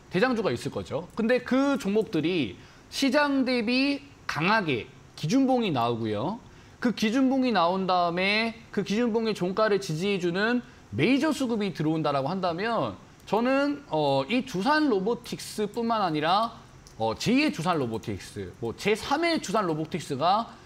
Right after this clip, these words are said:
지금 시장이 넘쳐난다라고 생각을 합니다. 그렇기 때문에 항상 여러분들이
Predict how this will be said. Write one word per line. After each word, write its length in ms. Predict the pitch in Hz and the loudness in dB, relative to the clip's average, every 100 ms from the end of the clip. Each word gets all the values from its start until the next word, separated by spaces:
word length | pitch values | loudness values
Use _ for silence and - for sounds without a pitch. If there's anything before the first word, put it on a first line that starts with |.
| - - | -20 -8
지금 140 | - 196 | -4 -2
시장이 280 | 247 269 | 0 0
넘쳐난다라고 960 | 165 156 233 311 311 269 160 147 139 123 | 2 2 2 2 4 4 2 0 0 0
생각을 240 | 151 143 | 0 -2
합니다. 240 | 143 156 110 | 0 -2 -2
그렇기 180 | - 277 | 0 0
때문에 540 | 269 202 165 220 165 - - - - | 0 -2 0 -2 -4 -6 -18 -20 -12
항상 460 | - 302 320 320 202 | -4 2 4 4 2
여러분들이 720 | 185 175 165 160 196 233 | 0 0 -2 -2 0 -2